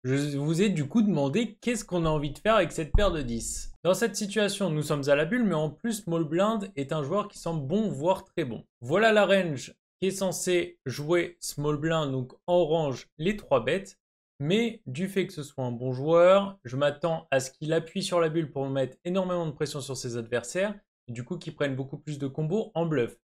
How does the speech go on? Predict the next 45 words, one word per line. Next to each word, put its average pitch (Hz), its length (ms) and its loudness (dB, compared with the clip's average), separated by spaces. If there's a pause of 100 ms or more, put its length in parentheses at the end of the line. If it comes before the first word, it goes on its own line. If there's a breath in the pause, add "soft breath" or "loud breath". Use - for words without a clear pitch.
(100)
Les 135 180 -2
as 131 80 4
six - 320 -6
off 175 240 0
et 147 40 -4
les 131 120 0
rois 120 180 2
x 127 140 -4
huit 127 220 -12
notamment. 131 500 -6 (160)
Face 220 420 4
à 165 100 4
cette 180 220 0
range 180 300 2
de 175 100 2
trois 170 320 4
bêtes, 160 460 0
deux 147 260 4
dix 208 220 4
semble 196 420 2
être 185 360 -2
le 160 180 2
bottom 190 560 0 (100)
de 139 200 -2
quatre 170 260 0
bêtes. - 460 -2 (180)
Je 123 80 -8
l'aurais 147 220 4
donc 170 300 0
pris 160 380 -8 (180)
dans 160 140 2
cette 180 240 -2
situation, 165 840 0
vu 165 220 -8
que 180 100 -2
mon 139 160 -2
adversaire 127 500 0
va 147 200 4
avoir 127 440 0
plus 175 140 -6
de 147 100 -2
bluff 147 400 0 (160)
que 175 60 -2
de 160 100 -2
value. 131 240 -2